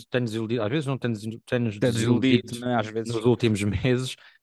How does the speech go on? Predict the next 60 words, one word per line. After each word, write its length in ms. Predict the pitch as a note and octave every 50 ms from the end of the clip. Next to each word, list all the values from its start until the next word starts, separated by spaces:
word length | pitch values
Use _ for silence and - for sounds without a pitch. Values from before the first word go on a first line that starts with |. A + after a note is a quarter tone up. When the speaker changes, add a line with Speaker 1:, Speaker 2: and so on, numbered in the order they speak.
| _ -
Speaker 1:
nos 120 | G#2+ G2
últimos 220 | G#2 F#2+ G#2 F#2+
meses, 160 | F#2+ G2 F#2 F2+
nos 120 | G#2 G2
últimos 400 | G#2+ G2+ - - G#2 G2 G2 F#2
Speaker 2:
Nos 140 | B2 B2 A#2+
Speaker 1:
produtos, 380 | C3 D#3 E3 - G#3 F#3+ A3 -
Speaker 2:
últimos 20 |
anos. 540 | E3 E3+ E3+ F3 F3 D#3+ C#3 - - - - _
Speaker 1:
nos 140 | - G#2 G2
últimos 380 | G#2 F#2+ - A2 G#2 G2+ F#2+ G#2+
anos, 200 | G#2+ G#2+ G#2 G2
vá, 260 | G#2+ A2 A#2 A#2 -
é 140 | A#2 A#2 A2+
o 120 | A2 A2
visual. 580 | G#2 A2 A2 G2 G2 G2+ F#2+ F2+ F2 F2 F2+ - _ _ _ _ _ _ _ _
Ah, 720 | G#2 A2 A2+ A2+ A2+ A#2 A#2 A#2 A#2+ A#2+ A#2 A#2 A#2 B2 C3 C#3
não 100 | D#3+ D#3+
quero 160 | E3+ D#3+ C#3
dizer 160 | B2+ C3+ B2+
que 120 | - -
este 120 | C3 - -
filme 160 | C3 A#2+ A2+
tá 100 | - A2
excelente 360 | G2+ - - - A#2+ A2 F#2 A2+
e 60 | G2+
que 100 | - -
deve 220 | G2+ G#2+ G#2 -
ser 120 | - A#2 G#2
nomeado 380 | G#2+ G#2 G#2 G#2+ G#2 F#2+ G2
ao 60 | G2
Oscar 280 | G2 G2 - - G#2 F#2+
melhor 220 | G2 G2+ G2+ F#2+
aos 140 | F#2+ F#2 -
efeitos 260 | G2+ - - F#2 -
especiais, 460 | - - - - A2+ G2+ G2 G2 F2+ G#2+
nem 140 | G#2 G#2
direção 320 | G2 G#2 F#2+ F#2 - - G2
artística. 420 | F2 - - G2 - A2 G#2+ -
Aliás, 260 | A#2+ A#2 A2 G#2+ G2+
a 60 | A2+ A2
parte 240 | - C3 A#2+ A#2+
da 60 | B2 A2+
direção 340 | A#2+ A2+ A2+ - - A2+
artística 440 | A2 G#2 - A2+ G2 G#2 G#2+ - G#2
foi 220 | G2 - - G#2+ G2+
das 160 | G#2+ G2+ -
coisas 380 | - A2+ G#2+ G2 G#2 F#2+ -
que 440 | - - - - - - _ _ -
mais 200 | C3 C3+ C3+ A#2
me 100 | A#2+ B2
desiludiu 340 | A2 A2 A#2 A2+ G#2 A2 G#2+
no 120 | G#2+ G#2
filme, 260 | F#2+ - A2 A2 A#2 A2 -
que 80 | -
é 20 | G2+
uma 120 | F#2+ G2+
coisa 220 | - A2 G2 G2 G2
super 340 | - - G#2+ - G2+ F#2+ F#2
genérica, 500 | E2+ G2+ G#2 G#2+ G2 F#2+ - - F2+